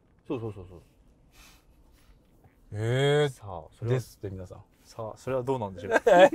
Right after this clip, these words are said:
Speaker 2: <laughs> 何、何、急に自信がない感じになって。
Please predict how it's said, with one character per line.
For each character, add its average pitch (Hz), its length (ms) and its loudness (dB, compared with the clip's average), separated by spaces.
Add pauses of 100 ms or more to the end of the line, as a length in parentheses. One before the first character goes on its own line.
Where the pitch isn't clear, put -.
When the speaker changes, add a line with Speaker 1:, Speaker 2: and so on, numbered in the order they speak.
Speaker 2:
<laughs> 180 440 0
何、 214 420 4
何、 190 260 2
急 208 280 -4
に 208 280 -8
自 170 120 -6
信 190 220 -8
が 185 80 -2
な 175 180 4
い 156 100 -2
感 139 160 0
じ 120 80 -4
に 117 140 -4
な 190 80 -2
っ 311 100 -2
て。 90 220 -8